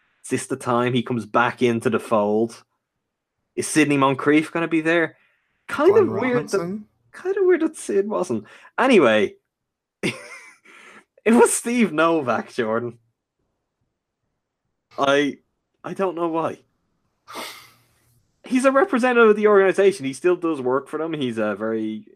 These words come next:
Speaker 1: eh, well, is he very popular? He's a popular guy because of local ties. Um, but he was very, whoever did the seating arrangement was very kind to Steve Novak to get him up there.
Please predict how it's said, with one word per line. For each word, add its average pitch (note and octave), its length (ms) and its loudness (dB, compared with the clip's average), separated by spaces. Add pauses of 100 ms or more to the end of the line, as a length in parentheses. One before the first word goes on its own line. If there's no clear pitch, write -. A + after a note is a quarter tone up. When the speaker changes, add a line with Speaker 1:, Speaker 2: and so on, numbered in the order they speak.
(120)
Speaker 1:
eh, D3+ 80 -16
well, F3 500 -14 (140)
is - 280 -4
he G#3 80 -2
very E3+ 240 6
popular? F3 380 4
He's D3+ 200 2
a E3+ 60 4
popular D#3+ 520 2
guy D#3+ 280 4
because B2 360 0
of A#2 260 0 (920)
local A2 500 2
ties. A2 580 0 (840)
Um, A2 580 -2 (120)
but B2 140 2
he B2 120 4
was A#2 120 0
very, A2+ 520 2
whoever C3+ 500 0
did B2+ 200 -4
the A#2+ 80 -10
seating A2 340 -2
arrangement G2+ 380 -6
was F#2+ 100 -16
very G2+ 220 -6
kind G#2 340 -12
to - 80 -18
Steve - 320 -12
Novak F#2 440 -8
to - 80 -20
get F2+ 140 -10
him F2+ 140 -10
up - 180 -8
there. D2+ 300 -12